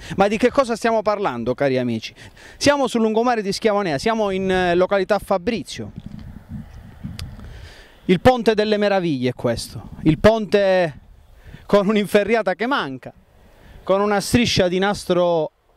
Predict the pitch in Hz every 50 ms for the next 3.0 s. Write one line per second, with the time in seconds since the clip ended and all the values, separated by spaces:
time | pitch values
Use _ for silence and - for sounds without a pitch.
0 | _ _ _ _ _ _ - - - - - - - - - 185 208 220 214 -
1 | - - 220 202 185 156 151 202 220 233 240 233 214 - - 226 220 - - _
2 | _ - - - - - - - - 185 196 208 - - - - 196 196 196 -